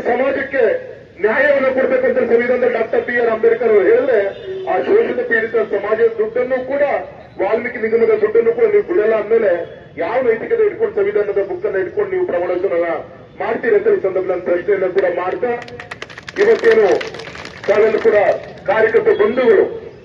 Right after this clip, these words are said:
ನಮ್ಮ ಕುಟುಂಬದ ಒಬ್ಬ ವ್ಯಕ್ತಿಯನ್ನು ನಾವು ಕಳ್ಕೊಂಡಿದ್ವಿ ಅನ್ನೋಂಥ ಒಂದು ನೋವಿನಲ್ಲಿ ನಮ್ಮ ಚಂದ್ರಶೇಖರ್ ಕುಟುಂಬಕ್ಕೆ ಧೈರ್ಯವನ್ನ ಒಂದು ನೈತಿಕ ಶಕ್ತಿಯನ್ನ ತುಂಬ-, ತುಂಬುವಕ್ಕೋಸ್ಕರ ಮತ್ತೆ ಸರ್ಕಾರಕ್ಕೆ ಎಲ್ಲ ರೀತಿಯಂತ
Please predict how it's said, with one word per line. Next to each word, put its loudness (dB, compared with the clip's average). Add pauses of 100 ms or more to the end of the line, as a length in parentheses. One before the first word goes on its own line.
(220)
ನಮ್ಮ -2
ಕುಟುಂಬದ 0
ಒಬ್ಬ 2 (120)
ವ್ಯಕ್ತಿಯನ್ನು 2
ನಾವು -2
ಕಳ್ಕೊಂಡಿದ್ವಿ 2
ಅನ್ನೋಂಥ -2
ಒಂದು 2 (120)
ನೋವಿನಲ್ಲಿ 0 (600)
ನಮ್ಮ -2
ಚಂದ್ರಶೇಖರ್ 2 (100)
ಕುಟುಂಬಕ್ಕೆ 0 (500)
ಧೈರ್ಯವನ್ನ 2 (800)
ಒಂದು 2
ನೈತಿಕ 0 (160)
ಶಕ್ತಿಯನ್ನ -2 (100)
ತುಂಬ-, 0
ತುಂಬುವಕ್ಕೋಸ್ಕರ 0 (640)
ಮತ್ತೆ -4
ಸರ್ಕಾರಕ್ಕೆ 0 (540)
ಎಲ್ಲ 0
ರೀತಿಯಂತ 0